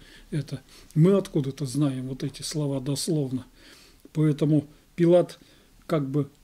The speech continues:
от этого отходя, говорит: «Что есть истина? То есть не знаю я твоей истины. Ты подожди меня, не, не ввязывай в себя». И, сказав это, опять вышел к иудеям и сказал им: «Я никакой вины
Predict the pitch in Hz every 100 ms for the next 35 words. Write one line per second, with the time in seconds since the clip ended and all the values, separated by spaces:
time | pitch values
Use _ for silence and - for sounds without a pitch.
0 | _ - 139 170 - 143 139 - 151 165
1 | 165 - 151 160 156 147 139 - _ _
2 | _ _ _ _ _ _ _ _ _ _
3 | _ - - 240 247 139 123 - 151 -
4 | 139 113 - _ _ _ _ _ _ _
5 | _ _ _ _ - 147 - 160 170 185
6 | 156 131 127 120 _ - - 139 131 127
7 | 120 - 131 113 - _ _ _ _ -
8 | 151 139 - - - 156 160 147 147 135
9 | 139 135 131 156 147 - - - 170 170
10 | 165 175 147 143 143 131 - 208 175 165
11 | - - - - - - - - - -
12 | 185 175 196 185 202 175 - - 233 220
13 | 175 156 185 165 170 180 170 143 170 165
14 | 160 208 175 - 175 156 156 139 135 -
15 | 151 226 202 175 156 175 156 147 160 151